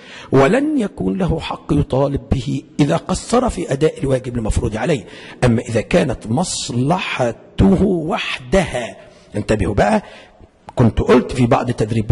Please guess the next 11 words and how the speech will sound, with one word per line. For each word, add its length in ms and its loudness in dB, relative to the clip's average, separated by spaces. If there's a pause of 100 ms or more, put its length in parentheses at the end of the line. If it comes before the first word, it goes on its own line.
التدريبات 500 -2
السابقة 480 0
وبعض 260 0
الحصص 500 -4
السابقة 580 0 (420)
إن 140 2
كلمة 400 2 (100)
وحد 540 -2 (380)
إذا 120 2
اتصلت 520 2
بضمير 880 2